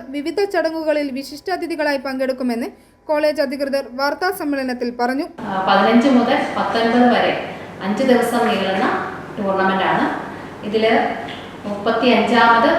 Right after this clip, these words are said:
Speaker 2: ബിഷപ്പ് തറയിൽ മെമ്മോറിയൽ ഇന്റർ കോളേജിയേറ്റ് പുരുഷ വോളിബോൾ ടൂർണമെന്റ്, മുപ്പത്തിനാലാമത്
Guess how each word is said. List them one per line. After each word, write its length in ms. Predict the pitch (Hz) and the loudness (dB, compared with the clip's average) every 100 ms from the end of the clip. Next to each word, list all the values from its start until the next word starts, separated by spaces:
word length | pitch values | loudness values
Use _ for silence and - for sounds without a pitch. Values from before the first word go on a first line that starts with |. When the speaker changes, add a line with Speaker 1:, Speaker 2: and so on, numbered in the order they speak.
| - | 0
Speaker 2:
ബിഷപ്പ് 420 | 214 262 262 262 | -2 0 0 2
തറയിൽ 320 | 214 214 247 233 | 4 4 4 2
മെമ്മോറിയൽ 500 | 196 190 190 196 240 - 196 | 0 0 2 0 -2 -4 -2
ഇന്റർ 180 | 208 208 | -2 0
കോളേജിയേറ്റ് 460 | 202 208 202 247 285 - - | 2 2 2 2 0 -4 -6
പുരുഷ 320 | 214 220 214 277 285 208 | -4 -2 0 2 2 2
വോളിബോൾ 340 | 202 202 202 202 | 2 2 2 2
ടൂർണമെന്റ്, 500 | 175 170 170 196 285 - - - - - - | 2 2 0 0 0 -2 -6 -10 -12 -12 -6
മുപ്പത്തിനാലാമത് 840 | 220 247 247 208 214 226 226 254 | 0 6 8 8 8 8 6 6